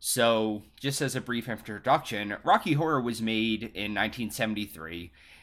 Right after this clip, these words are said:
and in nineteen seventy-three, nobody was thinking about transphobia on a grand scale. Transphobia itself, as a word, was actually only introduced into the Oxford Dictionary in the early twenty tens.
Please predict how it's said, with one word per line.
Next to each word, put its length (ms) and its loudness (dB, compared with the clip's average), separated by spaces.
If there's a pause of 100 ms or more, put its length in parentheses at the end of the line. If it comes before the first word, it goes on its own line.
(200)
and 140 2
in 100 2
nineteen 340 2
seventy-three, 760 0
nobody 680 0
was 280 0
thinking 320 -2
about 220 2
transphobia 640 -4
on 180 0
a 40 -4
grand 340 -6
scale. 480 -8 (320)
Transphobia 640 2
itself, 800 -2
as 200 4
a 80 -2
word, 480 -4
was 160 -2
actually 340 0
only 320 -4
introduced 720 -4
into 420 -2
the 180 -4
Oxford 480 -2
Dictionary 540 0
in 200 -2
the 140 -4
early 280 -2
twenty 320 -6
tens. 560 -10